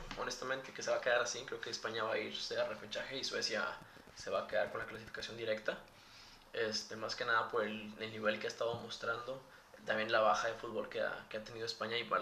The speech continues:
y las bajas que también tiene en jugadores España. Creo que España va a calificar al Mundial en el repechaje sin problemas, pero creo que sí Suecia,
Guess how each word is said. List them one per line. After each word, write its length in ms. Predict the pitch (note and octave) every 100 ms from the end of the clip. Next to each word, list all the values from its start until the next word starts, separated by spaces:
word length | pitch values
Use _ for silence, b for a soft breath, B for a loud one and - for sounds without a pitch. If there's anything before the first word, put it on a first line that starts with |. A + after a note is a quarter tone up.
| -
y 120 | A#2+
las 180 | G#2+ G#2+
bajas 440 | G#2 A#2 A2+ - -
que 80 | -
también 240 | G#2+ G#2+
tiene 240 | G#2 A2 - -
en 120 | G#2+
jugadores 600 | - F2+ G#2 G#2+ - - - B B B B B -
España. 440 | - A#2+ A#2+ C3+ - - B B - - -
Creo 140 | C3
que 80 | C3+
España 220 | C3+ C3+
va 80 | C3
a 20 |
calificar 360 | C3+ B2+ C3 C3
al 100 | B2
Mundial 280 | A#2 A#2+ C3
en 60 |
el 60 | A#2
repechaje 480 | A#2 A#2 - B2 B2+
sin 120 | C3
problemas, 480 | A#2+ A#2+ C3 D3+ D3
pero 180 | A2+ A2
creo 180 | A2
que 100 | G#2+
sí 480 | A2+ A2+ A#2 A#2 A2
Suecia, 540 | - - G#2+ - A2+